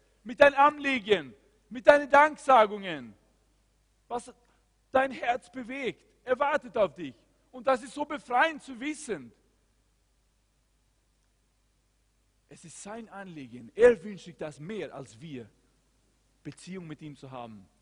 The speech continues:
So, wir müssen nicht in, in so ein Performance machen, wenn wir im Gebet sind.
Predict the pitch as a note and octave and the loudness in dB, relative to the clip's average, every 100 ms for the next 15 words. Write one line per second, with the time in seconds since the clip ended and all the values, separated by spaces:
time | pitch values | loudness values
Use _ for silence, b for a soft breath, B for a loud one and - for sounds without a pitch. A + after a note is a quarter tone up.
0 | _ _ _ _ _ _ A#3+ C4 C4 C#4+ | _ _ _ _ _ _ -14 -12 -10 -12
1 | - C4 C4+ - A3+ B3 A#3 B3 A#3 B3+ | -12 -12 -12 -14 -16 -16 -14 -16 -8 -8
2 | B3 - B3+ - C4 C#4+ B3 G#3 G#3+ F#3 | -8 -10 -12 -6 -4 -4 -6 -8 -6 -6
3 | F#3 F#3 G3 G#3 G3 F3+ D#3+ F3 D#3 - | -8 -12 -12 -12 -14 -14 -8 -6 -6 -10
4 | D3+ A#2 | -16 -16